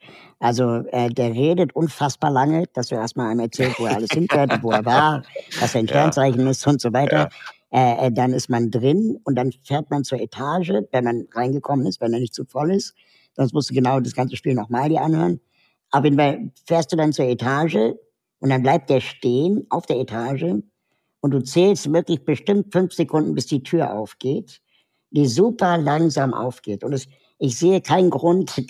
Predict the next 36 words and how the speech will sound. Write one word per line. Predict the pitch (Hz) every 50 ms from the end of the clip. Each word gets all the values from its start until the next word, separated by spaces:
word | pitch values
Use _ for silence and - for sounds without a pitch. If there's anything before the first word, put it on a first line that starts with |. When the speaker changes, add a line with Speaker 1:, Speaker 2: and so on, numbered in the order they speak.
| - - - - _
Speaker 1:
warum | - 139 139 127 - 139 143
die | 151 151 151 151
Tür | - - 156 160 156 -
langsam | - 143 123 147 160 156 131 139 127 113
aufgehen | 95 131 135 - - 117 113 107
muss. | 120 - 180 135 - - - - _ _ _ _ _ _ _ _
Und | - 131
ich | 123 -
sehe | - 139
keinen | 139 - 143 156 147
Grund, | - - 139 160 214
warum | 139 127 131 135
ich | 127 120
fünf | - - 156 151 -
Sekunden | - - - 135 127 131 113
warten | 120 120 131 135 135 135
muss, | 127 123 127 123 - - - _ _ _ _ _ _ _ _ _ _ _
die, | 139 127 120 123 120 117
äh, | 120 117 - 117 117 113 113 113 110 110 104 - 110 110
äh, | 110 107 - _ _ _
b-, | - 123 113 - _
ja, | - 113 104 110
wenn | 123 120
der | 120 - 123
Aufzug | 135 - - 104 -
eh | 127 175
schon | 139 - 123 110 95
steht. | - - - 110 104 104 - - - _ _ _ _ - - _ _ _
Und | - 131
ich | 127 123
glaube, | - 156 170 180
das | 180 160 -
ist | 151 135
einfach | - - - 147 147 156 143
so | - - 143
ein, | 139 139 135 127 131 123 -